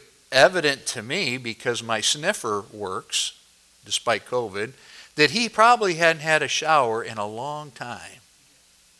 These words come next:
But he also hadn't had a meal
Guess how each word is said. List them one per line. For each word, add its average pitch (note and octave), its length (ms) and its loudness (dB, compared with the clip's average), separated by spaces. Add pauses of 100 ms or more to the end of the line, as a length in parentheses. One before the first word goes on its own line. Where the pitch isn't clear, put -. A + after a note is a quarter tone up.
(1080)
But D3+ 140 2
he C#3+ 100 0
also F#3+ 380 2
hadn't E3 380 2
had E3+ 220 0
a E3+ 60 -4
meal E3+ 480 -6